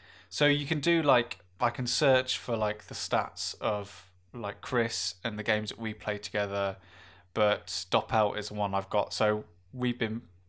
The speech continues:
I've played it for, like, six hours, this game nearly, and I can tell you, like, the highest score, the average winning score, the lowest winning score, like, and it divides that all from, like, two players to four players and shows me, like, the length of time that we've,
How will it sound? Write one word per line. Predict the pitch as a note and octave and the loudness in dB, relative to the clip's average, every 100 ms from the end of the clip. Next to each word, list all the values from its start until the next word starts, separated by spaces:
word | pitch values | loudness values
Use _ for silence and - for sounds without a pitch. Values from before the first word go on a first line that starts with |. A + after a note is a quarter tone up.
| _ _ _ | _ _ _
I've | A#2+ - | -2 0
played | - A2+ A2+ | 0 2 2
it | G#2+ | -2
for, | - | -4
like, | G#2 G2+ - | -4 -4 -6
six | - - C3+ - - | -8 -4 -4 -4 -4
hours, | C3 D3+ E3 E3+ - | -2 0 -2 -4 -6
this | A2 - | -8 -4
game | D#3 D#3 D#3+ | -2 -2 -2
nearly, | D#3+ D#3+ E3 E3+ D#3 | -4 -2 0 -2 -2
and | |
I | A#2 | -2
can | A#2 A2+ | -4 -2
tell | A2+ A2 | 0 0
you, | |
like, | A2 - | 0 -2
the | G#2+ A#2 | -2 0
highest | A2+ G#2+ | 0 -2
score, | - - A#2 A2+ A2 | -6 -2 2 2 0
the | A2 | -2
average | G2 A#2 A#2 A#2 A#2 | 0 0 2 0 0
winning | A#2+ A2+ A2+ | -2 0 -2
score, | - A#2+ A2+ A2 A2 A2 - - | -2 0 0 2 0 -2 -12 -12
the | - | -6
lowest | A2+ B2 B2 A#2+ - | 2 4 4 2 -2
winning | C3 B2 B2 | -2 0 -2
score, | A#2 - B2 A#2+ A#2+ A#2+ A#2+ - - - - | -2 -2 2 2 2 2 -2 -10 -20 -8 0
like, | A2 - | 0 2
and | A#2+ A#2 | 0 0
it | - | -2
divides | - B2 A#2+ A#2+ | -2 4 4 4
that | A#2+ | 0
all | - A#2+ A#2+ | 2 2 0
from, | - | -4
like, | G#2+ G#2+ | -6 -4
two | - B2+ A#2+ | -4 -2 -4
players | - A2+ A2 | -2 -2 -2
to | - | -8
four | - - A2+ G#2+ | -8 -2 -2 -2
players | - G#2+ G#2+ G#2+ G#2 | -4 -2 0 -2 -4
and | G#2 G2+ G2 | -8 -10 -8
shows | - - A#2 A2+ | -4 0 0 -2
me, | A#2 G#2+ | -4 -6
like, | G#2 G2+ - | -6 -8 -8
the | A2+ | -10
length | G#2+ A2 A#2 - | -4 -4 -4 -12
of | G#2 | -14
time | - A2 A2 | -4 -2 -2
that | G#2+ | -4
we've, | A2 A2 | -8 -10